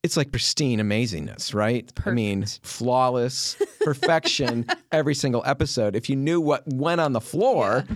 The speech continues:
Speaker 1: that you never see.
Speaker 2: No, it's true.
Speaker 1: But yeah, we see all these people online. It looks like they've got it, and we sometimes feel like we don't. And it really drags you down.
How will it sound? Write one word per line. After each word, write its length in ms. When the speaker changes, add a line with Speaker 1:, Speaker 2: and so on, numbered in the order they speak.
Speaker 1:
that 100
you 120
never 240
see. 540
Speaker 2:
No, 200
it's 180
true. 300
Speaker 1:
But 240
yeah, 220
we 140
see 320
all 140
these 160
people 320
online. 840
It 180
looks 240
like 100
they've 160
got 260
it, 220
and 580
we 80
sometimes 420
feel 160
like 180
we 100
don't. 460
And 320
it 100
really 320
drags 340
you 60
down. 420